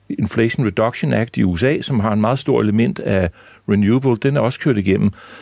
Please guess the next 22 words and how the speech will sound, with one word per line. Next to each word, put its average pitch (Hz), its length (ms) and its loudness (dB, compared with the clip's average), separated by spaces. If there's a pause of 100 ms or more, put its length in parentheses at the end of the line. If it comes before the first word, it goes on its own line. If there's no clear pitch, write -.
Så - 120 -4
hvor 113 140 0
jeg 127 160 2
tidligere 170 420 2
gættede 135 420 2
på, 104 340 0 (540)
på, 95 320 2
øh, 82 400 0
det 92 140 2
er - 40 2
ikke 95 160 0
mit 95 160 2
gæt, 92 200 0
jeg 95 100 0
sidder 101 200 0
bare 92 280 0
og 101 60 -6 (420)
googler 110 300 0
mig 101 140 0
til 104 180 0
det, 117 60 2
ikke? 117 120 -4